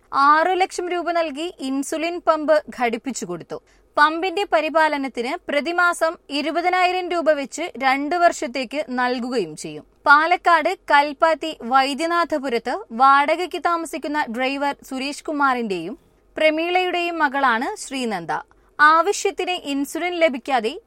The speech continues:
ബുദ്ധിമുട്ടിയിരുന്ന ശ്രീനന്ദയ്ക്ക് വേണ്ടത്ര ഇൻസുലിൻ നൽകാൻ മന്ത്രി വീണ ജോർജ് സംവിധാനം ഒരുക്കിയിരുന്നു. സംഗീത സംവിധായകൻ ജയചന്ദ്രന്റെയും ഗാനരചയിതാവ് ഹരിനാരായണന്റെയും ഇടപെടലാണ് ഇതിനു കാരണമായത്. ശ്രീനന്ദയുടെ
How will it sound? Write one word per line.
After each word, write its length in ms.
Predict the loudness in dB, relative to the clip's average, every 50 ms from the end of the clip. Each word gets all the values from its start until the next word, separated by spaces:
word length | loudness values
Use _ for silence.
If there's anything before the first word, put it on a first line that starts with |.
| _ _ -10
ബുദ്ധിമുട്ടിയിരുന്ന 880 | -8 -6 -6 -4 -4 -2 -2 -2 -2 -2 -2 -2 -2 -2 -2 -2 0 0 -2 -2
ശ്രീനന്ദയ്ക്ക് 720 | -6 -8 -8 -6 -6 -4 -4 -4 -4 -2 -4 -4 -4 -4 -6 -6 -8 _ _ -6
വേണ്ടത്ര 480 | -2 0 0 2 2 0 0 2 2 0 0 0
ഇൻസുലിൻ 500 | -2 -4 -4 -4 -4 -2 -2 -2 -2 -2 0
നൽകാൻ 360 | 0 0 2 2 2 0 0 -2 -2
മന്ത്രി 300 | -4 -4 -2 -2 -4 -6 -6 -6
വീണ 340 | -6 -6 -4 -4 -4 -2 -2 -2 -2
ജോർജ് 320 | 0 0 0 0 0 -2 _ _ _ -6
സംവിധാനം 680 | -2 0 0 0 0 -4 -6 -2 -2 0 0 0 -2 -2 -2
ഒരുക്കിയിരുന്നു. 600 | -2 -2 -2 -4 -8 -6 -6 -6 -6 -8 -12 -14 -16 _ _ _ _ _ _ _ -2
സംഗീത 440 | -2 -2 0 -2 -2 -2 -2 -2 2
സംവിധായകൻ 680 | 2 4 2 2 2 2 2 4 4 2 2 2 0 -2 -2 -4 -6
ജയചന്ദ്രന്റെയും 960 | -4 -2 -2 -2 -2 -2 -2 -4 -2 0 0 0 0 0 0 -2 -2 -2 -6 -12 -14 _ -12 -6 -2
ഗാനരചയിതാവ് 960 | 0 2 2 2 2 0 0 0 -2 -2 -4 -4 -2 0 2 4 4 4 2 0 -2 -4
ഹരിനാരായണന്റെയും 1120 | -2 0 0 2 2 0 -2 0 0 2 2 2 2 0 0 -2 -4 -4 -4 -4 -4 -6 -6 -6
ഇടപെടലാണ് 680 | -6 -4 -4 -4 -2 -2 -2 -2 -2 -2 -2 -2 -4 -6 -8 -10 -10
ഇതിനു 240 | -10 -8 -8 -8 -6
കാരണമായത്. 760 | -2 0 2 2 2 2 0 -2 -6 -6 -8 -10 -10 -12 -12 -12 _ _ _ _ _ -20
ശ്രീനന്ദയുടെ 840 | -14 -8 -6 -4 -4 -2 -2 -2 -2 0 0 -2 -2 -2 -4 -4